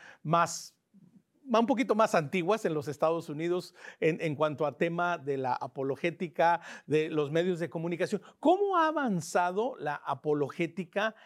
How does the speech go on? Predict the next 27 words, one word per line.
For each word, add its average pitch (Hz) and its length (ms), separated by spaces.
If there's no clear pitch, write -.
en 170 340
los 165 200
últimos 214 580
treinta 156 440
años, 180 320
desde 147 220
tú, 131 160
cuando 147 240
tú 160 120
comenzaste, 170 640
que 156 100
no 160 140
había, 185 280
como 151 200
bien 175 160
dices, 175 260
pues, 135 220
ni 151 140
una 320 140
estación 156 460
de 143 80
radio? 147 340
Luego 135 260
se 147 100
empezaron 135 480
a 127 80
dar 135 180